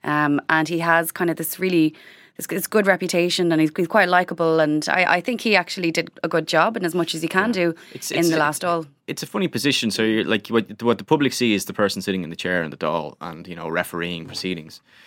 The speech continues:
Speaker 1: In the Oireachtas, it's a, it's, you're effectively the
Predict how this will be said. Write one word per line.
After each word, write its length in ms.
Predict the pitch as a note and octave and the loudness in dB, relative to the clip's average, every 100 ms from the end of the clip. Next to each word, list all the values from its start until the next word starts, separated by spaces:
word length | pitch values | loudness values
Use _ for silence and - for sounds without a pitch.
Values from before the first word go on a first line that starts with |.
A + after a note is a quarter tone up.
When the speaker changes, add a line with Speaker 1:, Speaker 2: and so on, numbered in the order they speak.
| - - | -20 -8
Speaker 1:
In 80 | G#2 | -2
the 60 | F#2+ | 2
Oireachtas, 500 | G#2 A#2 - - - | 4 2 -2 -10 -10
it's 140 | - | -8
a, 200 | F#2+ F2+ - | -6 -6 -8
it's, 320 | G2+ - - - | -10 -10 -12 -16
you're 320 | C#2+ G2 F#2+ | -12 -6 -4
effectively 580 | - G2+ - F2+ E2+ E2 | -4 -10 -12 -16 -16 -16
the 80 | - | -18